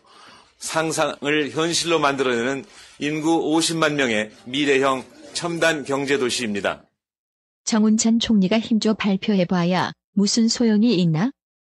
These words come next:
Speaker 2: 강력한 차기 대권주자 박근혜 전 대표가 반대하고 있는데.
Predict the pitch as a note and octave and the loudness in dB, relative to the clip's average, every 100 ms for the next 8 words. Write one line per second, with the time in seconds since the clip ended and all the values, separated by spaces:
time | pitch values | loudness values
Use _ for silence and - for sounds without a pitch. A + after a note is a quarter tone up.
0 | _ _ _ _ G#3+ G#3 G#3 - B3 A#3+ | _ _ _ _ 2 2 2 2 2 2
1 | A#3+ A#3 A#3 G3 A3 G#3+ G3+ G3+ G#3 G3+ | 0 0 0 0 2 2 2 2 2 0
2 | - A3 A3 A3 G3+ G3 F#3+ F#3+ G#3+ - | 2 2 4 4 4 2 2 2 2 2
3 | F#3+ F3+ F#3+ F#3 F#3+ E3+ E3+ E3 D#3+ C#3 | 2 2 2 0 2 2 2 0 -2 -4